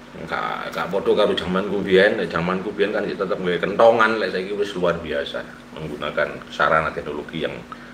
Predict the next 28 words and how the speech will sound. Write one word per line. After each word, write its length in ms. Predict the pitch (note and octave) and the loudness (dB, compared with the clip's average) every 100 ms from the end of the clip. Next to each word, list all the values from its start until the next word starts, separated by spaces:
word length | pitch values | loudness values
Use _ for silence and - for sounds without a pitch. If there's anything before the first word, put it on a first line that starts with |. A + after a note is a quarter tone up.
| - - - | -20 -20 -8
sangat 400 | - E2+ F2 E2+ | 2 4 4 0
luar 240 | D#2 D2 - | -2 -6 -6
biasa 320 | C#2 D2 D2 | -8 -4 -4
lompatannya. 480 | C#2 B1+ - G2 A#2+ | -4 -6 -4 0 2
Saya 240 | C3 B2+ | 2 2
kira 240 | F3 F#3 | 4 4
itu 160 | E3 E3+ | 4 0
bisa 160 | A#2 G2+ | 0 -2
kita, 320 | F#2+ F2 E2+ - - - - - - - - - | -4 -8 -10 -12 -18 -18 -20 -20 -20 -20 -16 -4
apa 200 | G#2+ G2+ F#2 | -2 2 0
namanya, 800 | E2+ D#2 B1+ C#2+ G2 G#2+ A2 A2 A2 - - - | 0 -2 -4 -2 0 2 0 -4 -8 -16 -12 0
kolaborasikan 880 | G#2 G#2+ G2+ G2+ F#2 F2+ E2+ F2+ A2 | 4 6 6 6 6 4 0 0 -2
dengan 240 | F2+ D#2+ | -6 -6
gerak-, 240 | E2+ E2+ | -2 -2
sebuah 320 | - - E2 D#2+ | -2 0 0 2
gerakan 400 | E2+ E2 E2+ E2+ | 2 4 2 0
yang 80 | D#2+ | -2
lebih 220 | D#2+ - | -4 -2
cantik 340 | D#2 E2 D#2+ | -2 -2 -6
dan 140 | D#2 D#2 | -6 -6
indah, 340 | G#2+ E2+ D#2+ E2 - - - - - | -6 -4 -2 -4 -8 -18 -20 -14 -8
sehingga 220 | D#2 D#2+ | -4 -2
dengan 180 | E2 D#2+ | -2 -4
demikian 400 | D#2 D#2 F2 F2 | -4 -6 -4 -4
tidak 340 | - - - - - | -4 -4 -6 -8 -14
kemudian 560 | E2 D#2+ D#2+ E2 F2 E2+ E2 - - - - - | -8 -6 -2 -2 0 -4 -12 -16 -18 -18 -20 -12
kita 320 | F#2 E2+ F2+ | -8 -2 0
dituding 640 | E2+ E2 C#3+ - B2 G2 | 0 0 0 4 4 2